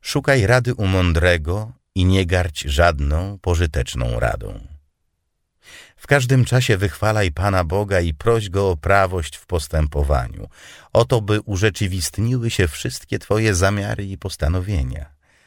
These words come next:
Żaden bowiem naród nie decyduje sam o sobie, lecz to Pan daje to, co dobre i poniża, kogo chce według swojej woli.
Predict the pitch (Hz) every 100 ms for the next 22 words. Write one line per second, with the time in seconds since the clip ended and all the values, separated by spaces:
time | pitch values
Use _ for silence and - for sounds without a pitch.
0 | _ _ _ - 78 76 60 57 62 71
1 | 71 69 78 82 95 - - 80 90 87
2 | 92 78 80 73 - 65 65 - 71 -
3 | 87 - - 69 - _ _ _ _ -
4 | 82 78 - 73 65 - 92 80 58 62
5 | 55 65 69 67 - 76 - 64 62 69
6 | 65 67 90 95 _ _ _ - 87 -
7 | 95 101 104 95 87 90 80 85 - -
8 | 78 71 69 65 62 60 64 - - 58
9 | - 71 67 60 58 60